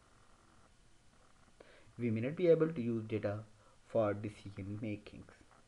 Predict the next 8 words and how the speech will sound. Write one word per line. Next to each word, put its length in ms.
Data 260
never 400
increase 480
the 80
knowledge 280
of 160
the 100
person 460